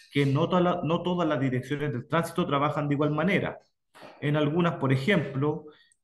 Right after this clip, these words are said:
eh, tienen una ruta determinada, ¿ya? Hacen siempre la misma ruta y puede ser, obviamente, media ruta guiada, ¿ya? Y media ruta libre. ¿Qué quiere decir esto? Que ellos, por ejemplo, estra-, establecen unas rutas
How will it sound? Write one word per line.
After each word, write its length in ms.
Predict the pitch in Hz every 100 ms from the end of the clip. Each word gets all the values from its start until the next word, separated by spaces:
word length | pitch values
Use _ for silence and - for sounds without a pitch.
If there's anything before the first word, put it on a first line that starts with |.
| -
eh, 280 | 101 101 98
tienen 320 | 139 165 156
una 200 | 143 131
ruta 400 | 139 151 165 135
determinada, 960 | 135 131 135 170 196 120 85 73 - -
¿ya? 480 | 135 147 156 - - -
Hacen 280 | 127 127 120
siempre 320 | - 160 147
la 80 | 127
misma 320 | 135 135 135
ruta 540 | 151 196 196 196 196 - _ _ -
y 220 | 180 190
puede 340 | 165 147 139
ser, 200 | 139 147
obviamente, 500 | 135 131 143 143 101
media 760 | 95 135 160 139 143 131 127 127
ruta 520 | 123 139 135 120 98 -
guiada, 640 | 120 165 180 127 156 - - _ _ _ - - -
¿ya? 300 | 123 139 135 -
Y 120 | 139
media 360 | 139 151 156 143
ruta 260 | 147 147
libre. 480 | 190 180 92 - - _ _ -
¿Qué 140 | 131
quiere 160 | 135 147
decir 220 | 143 180
esto? 240 | 180 - 110
Que 80 | 143
ellos, 180 | 143
por 100 | 139
ejemplo, 300 | 123 151 143
estra-, 280 | 131 123 -
establecen 520 | 127 - 131 175 180 180
unas 200 | 180 175
rutas 440 | 127 90 - -